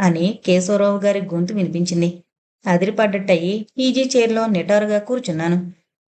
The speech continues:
"బావగారు ఉన్నారా అమ్మా?" మా రోహిణిని అడుగుతూ లోపలికొచ్చినట్లున్నాడు కేశవరావు. "ఆ, ఉన్నారు" అని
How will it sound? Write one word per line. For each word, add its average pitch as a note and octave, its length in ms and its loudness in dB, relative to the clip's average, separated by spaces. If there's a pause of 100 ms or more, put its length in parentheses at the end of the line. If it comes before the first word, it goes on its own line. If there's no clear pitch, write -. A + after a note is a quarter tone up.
(420)
"బావగారు F3 520 0
ఉన్నారా F3+ 280 2
అమ్మా?" A#3 380 -2 (380)
మా A3 240 2
రోహిణిని A#3+ 540 0
అడుగుతూ A3+ 640 -2
లోపలికొచ్చినట్లున్నాడు F#3 1080 0
కేశవరావు. E3+ 600 0 (800)
"ఆ, F3+ 340 2
ఉన్నారు" F3+ 540 0 (280)
అని F3+ 380 0